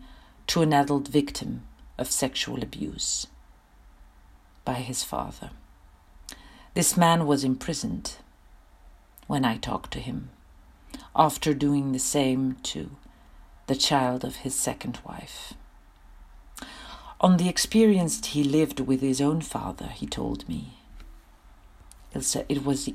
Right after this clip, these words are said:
only way he could show his love for me."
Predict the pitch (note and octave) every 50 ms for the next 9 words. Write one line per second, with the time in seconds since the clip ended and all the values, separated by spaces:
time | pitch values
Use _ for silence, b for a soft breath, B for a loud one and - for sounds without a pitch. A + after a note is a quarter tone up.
0 | - - D#3+ D3+ C#3+ C3 A#2+ B2 A#2+ A2+ C#3 C3 B2 G2+ F#2+ - - - - _
1 | - - - - - - - - - - - - - - - D#3+ D3 - - -
2 | - - - D3 C#3+ C#3 C3 C3+ C3 - D3 D#3 E3 E3+ - - - B2 B2 A#2
3 | B2+ A#2+ -